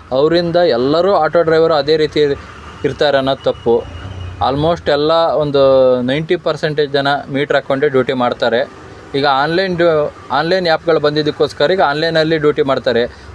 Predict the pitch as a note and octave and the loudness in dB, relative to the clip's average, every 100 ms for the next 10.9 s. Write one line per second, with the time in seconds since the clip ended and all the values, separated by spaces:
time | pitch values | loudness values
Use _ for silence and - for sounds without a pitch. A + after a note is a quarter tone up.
0 | A#2+ C3 E3+ F#3 G3 F#3+ F#3+ E3+ E3+ E3+ | -4 -2 0 0 0 0 0 0 0 0
1 | D#3 D#3 F3 C#3 C3+ F3 D3+ - E3 D3 | 0 0 0 2 2 2 0 0 -2 0
2 | D#3+ D#3 D3+ D#3+ C3 - - - - - | -2 -2 -2 0 0 -2 -8 -20 -20 -10
3 | - B2+ C3+ C#3 D#3+ E3 D#3+ D3 - E3 | -4 0 0 0 -2 -2 0 0 -4 -2
4 | E3 D#3 D#3 C#3+ D#3+ C3+ - E3+ D3+ D3 | 0 0 0 -2 0 -2 0 0 0 0
5 | C#3+ E3 C#3 C3+ C3 A#2+ A#2+ C3 B2+ - | -2 -2 0 0 0 0 2 2 0 -2
6 | C#3 - C3 C3+ A#2 B2+ - - - - | -4 -2 0 0 2 0 -4 -20 -20 -20
7 | - - - - - - - - - C3+ | -20 -20 -20 -20 -20 -20 -20 -20 -12 -10
8 | B2+ F#3 F3 - F3 E3+ C#3+ D#3 C#3+ C#3 | -6 -2 -2 0 0 2 2 2 0 0
9 | E3 E3 D#3 D#3+ D3+ D3 D3 D#3 D3+ D3+ | 2 2 2 0 -2 -2 -4 0 0 0
10 | - D3+ C3 C#3+ D3 C#3+ C#3+ C#3 C#3 | 0 0 0 2 0 0 0 2 2